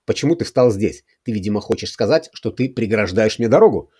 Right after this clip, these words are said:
А ты знаешь, что я делаю с теми, кто преграждает мне дорогу?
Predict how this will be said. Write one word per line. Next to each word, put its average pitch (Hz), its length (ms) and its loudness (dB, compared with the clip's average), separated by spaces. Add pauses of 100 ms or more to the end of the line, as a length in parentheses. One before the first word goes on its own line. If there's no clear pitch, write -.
(220)
А - 80 -6
ты - 120 -6
знаешь, 135 320 0
что - 160 -2
я 156 80 6
делаю 113 280 2
с - 80 -8
теми, 98 240 0
кто - 180 -6
преграждает 107 580 0
мне 101 120 -4
дорогу? 90 360 -2